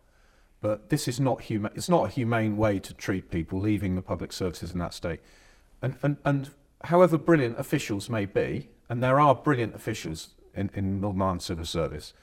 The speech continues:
they just can't govern the country without ministers. So I,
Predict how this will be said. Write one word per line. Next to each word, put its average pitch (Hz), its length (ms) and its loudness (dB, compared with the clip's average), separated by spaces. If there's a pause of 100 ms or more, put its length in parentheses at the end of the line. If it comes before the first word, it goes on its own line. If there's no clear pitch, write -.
(240)
they 135 100 4
just 170 240 2
can't 156 320 2
govern 127 240 0
the 120 80 -4
country 123 340 -4
without 107 300 -2
ministers. - 480 -6 (880)
So 123 440 0 (840)
I, 151 160 2